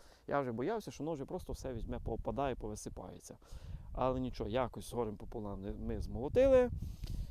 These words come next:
І от така, коротше, ситуація. Щоб вам не повторяти моєї долі, і змолотити його раніше,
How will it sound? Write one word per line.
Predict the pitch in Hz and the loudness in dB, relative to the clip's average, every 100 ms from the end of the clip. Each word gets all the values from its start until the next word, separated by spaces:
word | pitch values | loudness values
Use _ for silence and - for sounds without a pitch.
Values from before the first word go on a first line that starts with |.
| - - | -4 -2
І | 190 | 0
от | 202 - | 0 0
така, | - 143 | -2 0
коротше, | 135 135 - | -2 -2 -4
ситуація. | 127 123 110 95 120 | -4 -4 -4 -4 -6
Щоб | 135 | -2
вам | 139 131 | 0 0
не | 117 | 0
повторяти | 120 107 120 107 - | -6 -6 -6 -6 -8
моєї | 107 107 104 | -6 -4 -4
долі, | 131 196 220 226 - - - - | -2 -2 -2 -4 -4 -6 -6 -4
і | 113 | -2
змолотити | 110 120 120 123 - | -2 0 0 -2 -4
його | 104 101 | -6 -6
раніше, | 104 98 107 101 170 | -6 -4 -2 -2 -2